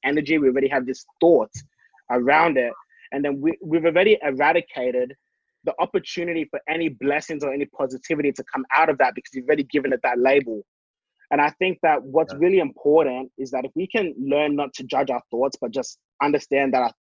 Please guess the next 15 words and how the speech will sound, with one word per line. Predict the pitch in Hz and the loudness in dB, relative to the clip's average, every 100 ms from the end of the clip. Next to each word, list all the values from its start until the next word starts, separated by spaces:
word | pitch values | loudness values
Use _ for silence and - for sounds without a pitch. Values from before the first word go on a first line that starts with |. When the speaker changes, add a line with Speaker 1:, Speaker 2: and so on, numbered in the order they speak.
| _ | _
Speaker 1:
this | 139 - | -8 -6
is | 131 | -4
ju-, | - 135 | -2 2
uh, | |
not | 147 151 139 | 2 2 0
judge | 160 156 147 | 2 2 0
the | |
situation, | 135 127 131 131 135 131 113 | -6 -6 -2 0 0 -2 -12
sorry, | - 110 113 _ _ _ _ - | -10 -10 -10 _ _ _ _ -6
and | 127 | 0
understand | 156 160 165 147 143 | 2 2 2 2 2
that | 123 - _ _ 127 | 0 -2 _ _ -6
this | 151 | -6
situation | - 165 147 143 143 143 | -4 -4 -2 0 0 -4
just | 120 135 - | -2 -4 -6